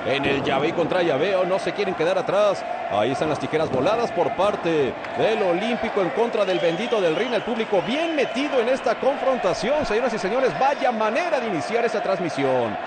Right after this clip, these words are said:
Y viene Stuka Junior, un portento de luchador en contra de este hombre. Psicosis, la evolución, ahora conocido como Reaper.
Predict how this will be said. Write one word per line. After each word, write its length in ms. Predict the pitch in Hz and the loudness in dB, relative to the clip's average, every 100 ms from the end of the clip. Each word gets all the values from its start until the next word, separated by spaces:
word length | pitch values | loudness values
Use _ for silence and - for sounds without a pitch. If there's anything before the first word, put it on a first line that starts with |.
| - - - | -6 -6 -2
Y 180 | 117 127 | 0 2
viene 440 | 151 214 214 202 | 2 2 0 -2
Stuka 400 | - 226 233 220 170 | 0 -2 0 0 0
Junior, 280 | 165 135 156 | 2 2 2
un 120 | 240 | 0
portento 680 | - 226 214 - 240 233 226 | 2 2 2 0 0 0 0
de 80 | 202 | 0
luchador 380 | 233 196 208 | -2 0 0
en 140 | 233 180 | 0 0
contra 580 | 233 269 170 165 156 - - - 113 | 0 0 0 0 0 -2 -6 -6 0
de 180 | 165 | 0
este 240 | 254 - 220 | 0 0 0
hombre. 380 | 247 143 165 190 - - - - - | 2 0 0 -2 -6 -8 -8 -8 -8
Psicosis, 760 | - 147 - 202 214 196 165 147 | -2 -2 0 0 0 0 0 2
la 120 | 214 | 2
evolución, 1040 | 220 208 160 - 185 240 233 185 131 123 104 - | 2 0 0 -2 0 2 2 2 0 -2 -4 -4
ahora 380 | 104 117 180 170 | 0 2 2 0
conocido 500 | - 160 151 196 196 | 0 0 0 0 0
como 220 | 196 165 | 0 2
Reaper. 520 | 139 196 214 180 175 | 2 0 0 2 4